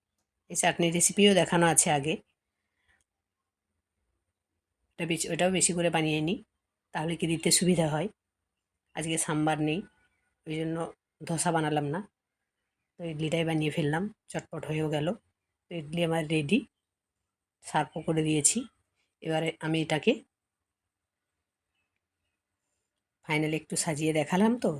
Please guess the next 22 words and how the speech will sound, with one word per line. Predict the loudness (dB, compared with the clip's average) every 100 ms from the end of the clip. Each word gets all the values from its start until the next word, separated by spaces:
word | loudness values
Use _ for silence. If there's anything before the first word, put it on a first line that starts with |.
| -8
এবার | -4 0 0
আমি | 0 -4 -6 _ _ _ _ _ _ _ _ _ _ _ _ _ _ _
ওপর | -16 -12 -12
থেকে | -10 -2 -2 -2 -18 _ _ _ _ _ _ _ _ _ _ _ _ -8
নারকেল | -4 -4 -2 2
চাটনি | 2 0 -6
দিয়ে | 0 2
চাট | 4 4 2
মশলা | 2 2 2
দিয়ে | 0 0
দিলাম | 0 -2 -4 -6 _ _ _ -8
আর | -6
দিয়ে | -4 -4
দেবো | -4 -8
একটু | -10 -12 -14 _ _ _ _
বিট | -8 -6 -8
নুন, | -14 -16 _ _ _ _ _ _ -6
তাহলেই | -4 -2 -2
রেডি। | -4 -6 -12 -18 _ _ _ _ _ _ _
এবার | -8 -6
খেলেই | -6 0 4 4
হলো। | 2 -8